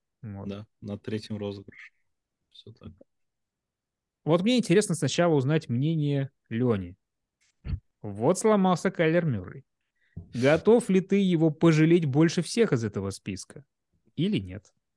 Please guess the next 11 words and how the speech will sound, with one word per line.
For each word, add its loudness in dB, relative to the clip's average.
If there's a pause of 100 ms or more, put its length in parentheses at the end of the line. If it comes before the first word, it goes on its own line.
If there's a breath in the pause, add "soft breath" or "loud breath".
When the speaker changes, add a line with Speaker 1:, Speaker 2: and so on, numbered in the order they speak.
(680)
Speaker 2:
Не, 0
ну, 2
пожале-, -2
пожалеть-то -4
готов. -8 (1200)
Не -4
знаю, 2
ну, 2
это -2
всё-таки -4 (160)
са-, -4